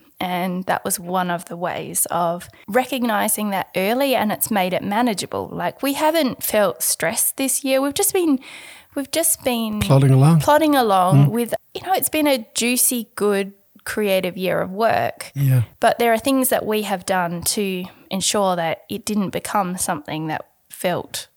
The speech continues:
Speaker 1: overwhelming.
Speaker 2: Yeah, well, good. And, and it's funny, like you said, like, I do the mornings. Like, I am not a morning person. The fact that I have these tasks that I need to get done,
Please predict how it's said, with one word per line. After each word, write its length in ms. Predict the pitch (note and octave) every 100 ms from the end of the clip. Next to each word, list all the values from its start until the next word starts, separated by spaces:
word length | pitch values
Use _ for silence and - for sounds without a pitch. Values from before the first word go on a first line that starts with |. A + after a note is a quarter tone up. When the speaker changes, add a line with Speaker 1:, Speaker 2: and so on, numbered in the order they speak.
| _ -
Speaker 1:
overwhelming. 760 | G#3+ F3+ E3+ E3+ G#2+ F#2+ A#2 F#3 - -
Speaker 2:
Yeah, 160 | F3
well, 120 | C#3 D3
good. 220 | - G3 -
And, 160 | F3 -
and 100 | D#3
it's 140 | D3
funny, 280 | - F#3 E3
like 200 | A#2+ G#2+
you 60 | B2+
said, 220 | - B2
like, 160 | A#2+ -
I 120 | C3
do 140 | B2 A#2+
the 80 | G#2+
mornings. 640 | A2 C3 B2 F#2 B2+ -
Like, 220 | B2 A2 -
I 140 | C3+ D#3
am 180 | C#3
not 240 | C3 C3+ -
a 40 |
morning 420 | A2+ A#2+ B2 A2+
person. 460 | F#2+ A#2+ B2 G#2 F#2+ - _ _ -
The 60 |
fact 300 | B2 B2 A#2+
that 100 | B2
I 60 | A#2
have 280 | G2 A#2 -
these 220 | A2+ G#2
tasks 480 | - A#2 A2+ - -
that 160 | A2
I 60 | G#2+
need 220 | A2 G#2+
to 80 | A2+
get 280 | G2+ G2 -
done, 360 | C#3 C#3 C3+